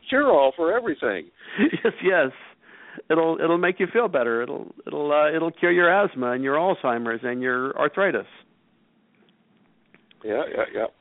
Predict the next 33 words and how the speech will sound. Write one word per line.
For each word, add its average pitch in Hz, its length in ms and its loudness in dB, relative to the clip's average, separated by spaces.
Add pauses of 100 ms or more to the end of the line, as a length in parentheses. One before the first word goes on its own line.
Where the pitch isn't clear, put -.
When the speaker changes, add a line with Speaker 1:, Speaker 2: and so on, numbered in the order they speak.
(2250)
Speaker 2:
Uh, 151 300 0 (100)
Speaker 1:
What, 190 120 2 (260)
Speaker 2:
so 190 60 4
I'm, 170 360 4
uh, 156 500 0
when 175 220 2
you, 196 160 2
Speaker 1:
Oh, 208 380 4 (220)
please. 170 100 -4
Speaker 2:
when, 180 120 2
Speaker 1:
Uh, - 40 2 (100)
Speaker 2:
I'm 160 120 2 (100)
curious 185 360 2
about 151 360 0
when 143 220 0
you 147 120 0
were, 151 240 2
if 143 240 0
you 135 100 -2
don't 135 200 2
mind 160 260 0
talking 143 400 -2
about 135 420 0 (140)
your 139 200 2
own 139 80 4
experiences, 143 640 0
about 135 240 0
when 135 160 0
you 135 120 2
were, 131 360 2
would, 131 380 0 (120)
um, 127 580 0 (520)
raise 147 500 4